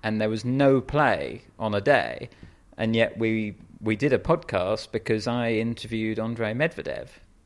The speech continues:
and we put that out. And I, I don't think, because all the other slams had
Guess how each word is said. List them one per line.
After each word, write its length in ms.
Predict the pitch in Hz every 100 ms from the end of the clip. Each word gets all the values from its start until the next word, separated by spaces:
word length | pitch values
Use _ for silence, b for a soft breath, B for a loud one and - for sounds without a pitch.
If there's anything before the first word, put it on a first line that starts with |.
| -
and 140 | 104 104
we 80 |
put 220 | 107 135 117
that 120 | 117
out. 300 | 147 82 - - b b b b
And 100 | 131 135
I, 220 | 135 - -
I 60 | 123
don't 460 | - - 175 160 -
think, 440 | - 170 110 -
because 280 | 123 - 127
all 120 | 160
the 100 | 139
other 160 | 135 120
slams 480 | - 123 120 113 -
had 320 | 110 104